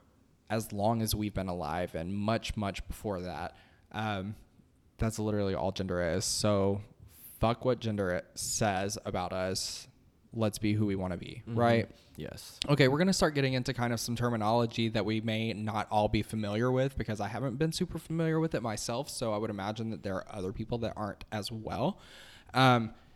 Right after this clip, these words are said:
Speaker 1: gender identity. It is a person's sense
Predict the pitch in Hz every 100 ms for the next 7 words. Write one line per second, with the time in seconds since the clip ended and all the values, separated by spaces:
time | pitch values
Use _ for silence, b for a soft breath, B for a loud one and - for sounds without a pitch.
0 | b 120 151 214 160 143 147 170 95 -
1 | _ _ _ - - 147 143 156 143 -
2 | - 156 - 156 147 131 - - - -
3 | _ _ _ _ - - 151 160 -